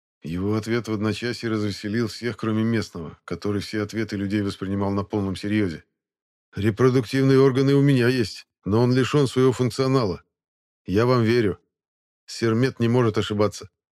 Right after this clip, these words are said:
Он нас ждет. Надо идти, боюсь, аруны нас могут выследить». «Аруны нас давно выследили. Знаем, какие технологии у них в руках», продолжил мысль Архипов и взглянул на небо. «Я тоже так думаю. Только чего они ждут?»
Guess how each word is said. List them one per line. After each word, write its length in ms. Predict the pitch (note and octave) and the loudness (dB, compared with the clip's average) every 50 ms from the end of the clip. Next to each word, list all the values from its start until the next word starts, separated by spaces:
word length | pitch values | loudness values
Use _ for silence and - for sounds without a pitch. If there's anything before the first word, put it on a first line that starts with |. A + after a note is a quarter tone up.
| _ _ _ _ _ | _ _ _ _ _
Он 180 | - G2+ A2 A#2+ | -2 0 2 2
нас 160 | B2+ C3 A#2+ | 2 2 0
ждет. 380 | A2 A2 B2 B2+ A2+ - - _ _ _ _ _ _ _ _ _ _ _ | 0 0 0 0 0 -2 -6 _ _ _ _ _ _ _ _ _ _ _
Надо 280 | - A#2 B2 A#2+ C3+ C3+ | 0 0 2 2 0 -2
идти, 320 | B2 - - - C#3 A2+ | -2 -6 -6 -4 -4 -2
боюсь, 400 | F#2+ F2+ G#2 A#2 C3+ C#3+ B2+ - | -2 0 2 2 2 2 2 0
аруны 280 | - B2+ C#3 C#3+ C3+ C3+ | 0 2 4 4 4 4
нас 220 | B2+ C3 B2+ - | 2 2 0 0
могут 280 | - C3 B2+ B2 B2 - | 0 2 2 2 2 2
выследить». 560 | C3 C#3+ C3+ - - A#2 G2 F2+ D#2 - _ _ _ _ _ _ _ _ _ _ _ _ _ _ _ _ _ _ _ _ _ _ _ | 2 0 0 0 0 -2 -2 -2 -6 -10 _ _ _ _ _ _ _ _ _ _ _ _ _ _ _ _ _ _ _ _ _ _ _
«Аруны 480 | E2 D2+ E2 F#2+ G#2+ B2 C3 C3 B2+ | -6 -4 0 2 2 2 4 4 4
нас 180 | B2 B2 A#2+ A2 | 2 2 2 2
давно 340 | G#2+ A#2 A2+ A#2 A#2+ B2 A#2+ | 0 0 2 2 2 2 2
выследили. 580 | A2 G#2+ G2+ - - F2+ E2 E2 D#2 C#2+ - _ _ _ _ _ _ _ _ _ | 2 2 0 0 -2 -6 -4 -4 -6 -8 -10 _ _ _ _ _ _ _ _ _
Знаем, 440 | F2 E2 G2 A2+ C3 C#3 C3+ B2 A2+ | -8 -4 0 0 2 2 0 0 2
какие 320 | - A#2 G#2 - A#2 A2 | 0 0 0 0 -2 -2
технологии 520 | F#2 A2 - - A2+ A2 A2 G#2+ G#2+ G2+ | -2 -6 -2 0 2 2 4 2 2 2
у 60 | G#2 G#2 | 2 2
них 160 | G#2+ G2+ - | 0 0 0
в 40 | G#2+ | -2
руках», 400 | G#2+ G2+ A2 G#2+ F#2+ - - _ _ _ _ _ _ _ | 0 2 2 2 2 -2 -8 _ _ _ _ _ _ _
продолжил 520 | - D#2 E2 E2 F2 G2 G2 F#2+ F#2 F2+ | -12 -10 -10 -8 -6 -6 -6 -6 -8 -6
мысль 300 | F#2 G2+ A2 G2+ - G2 | -4 -4 -4 -4 -4 -8
Архипов 480 | F#2+ E2+ - - A#2 - - F#2+ - - | -8 -8 -6 -6 -6 -6 -6 -10 -8 -8
и 40 | |
взглянул 360 | F2+ F2 F2 F#2+ F#2+ G2 G#2 G2+ | -8 -6 -4 -4 -4 -2 -2 -2
на 140 | G2 F#2+ | -2 -2
небо. 320 | F#2+ G2+ G#2 G2+ F#2+ F#2+ - _ _ _ _ _ _ _ _ _ _ _ _ _ _ | -2 -2 -2 -2 -4 -6 -10 _ _ _ _ _ _ _ _ _ _ _ _ _ _
«Я 260 | - G#2+ G#2+ C3 C3 | -10 -4 -2 -2 -2
тоже 280 | A2+ - C3 A#2+ A2 G2 | 0 0 0 0 0 0
так 180 | - A2 G2 G2 | 0 -2 -2 0
думаю. 340 | G#2 G#2+ G2+ F#2+ F#2 F2 | 0 0 0 0 -2 -4
Только 220 | E2+ - B2 A2+ - | -2 -2 -2 -2 -2
чего 200 | - - C#3+ C#3+ | -2 0 2 2
они 140 | C#3 C#3 C3+ | 4 2 2
ждут?» 320 | C3 C3+ C3+ - - _ | 2 0 -2 -2 -2 _